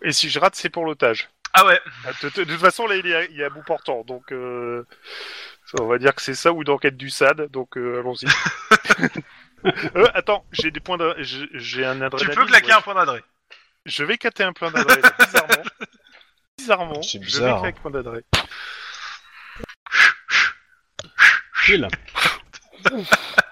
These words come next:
Speaker 1: Et j'ai bien
Speaker 3: La
Speaker 1: fait.
Speaker 3: tête, la
Speaker 2: Allez,
Speaker 3: tête,
Speaker 2: lock.
Speaker 3: la tête. Ah, raté.
Speaker 1: Deux
Speaker 4: Non.
Speaker 1: pieds.
Speaker 2: Allez,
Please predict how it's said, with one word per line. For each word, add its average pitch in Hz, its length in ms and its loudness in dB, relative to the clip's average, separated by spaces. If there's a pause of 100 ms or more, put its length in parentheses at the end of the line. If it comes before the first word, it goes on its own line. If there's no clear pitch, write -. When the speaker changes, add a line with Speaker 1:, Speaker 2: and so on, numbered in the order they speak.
(1300)
Speaker 1:
Et 139 140 -12
j'ai 127 80 -12
bien - 140 0
Speaker 3:
La 127 140 10
Speaker 1:
fait. 123 100 -8 (180)
Speaker 3:
tête, - 320 0 (100)
la 120 220 2
Speaker 2:
Allez, 190 240 4
Speaker 3:
tête, 170 280 4
Speaker 2:
lock. 135 140 -6
Speaker 3:
la 117 460 2
tête. - 360 -6 (480)
Ah, 127 180 8 (260)
raté. - 380 -6
Speaker 1:
Deux 110 140 -6
Speaker 4:
Non. 117 100 -2
Speaker 1:
pieds. - 80 2 (100)
Speaker 2:
Allez, 196 120 8